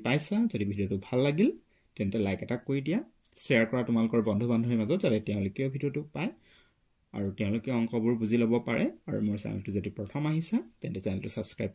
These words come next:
কৰি ৰখা, যাতে আগলৈ এনেকুৱা ধৰণৰ ভিডিঅ'সমূহ পাই থাকা। আৰু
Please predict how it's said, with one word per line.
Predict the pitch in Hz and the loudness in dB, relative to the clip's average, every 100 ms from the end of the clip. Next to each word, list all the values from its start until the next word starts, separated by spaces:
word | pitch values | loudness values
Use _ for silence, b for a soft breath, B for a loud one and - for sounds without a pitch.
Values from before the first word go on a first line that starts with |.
| - | -4
কৰি | 101 | -4
ৰখা, | 110 - - - | -4 -6 -6 -8
যাতে | - 104 95 | -10 -6 -4
আগলৈ | 98 98 98 | -2 -2 -2
এনেকুৱা | 98 95 | -2 -6
ধৰণৰ | 98 98 | -6 -6
ভিডিঅ'সমূহ | 92 104 98 170 269 | -6 -4 -2 -2 -2
পাই | - - | -4 -8
থাকা। | - - - _ _ _ _ _ _ _ _ _ _ 107 | -12 -14 -16 _ _ _ _ _ _ _ _ _ _ -4
আৰু | 107 | -2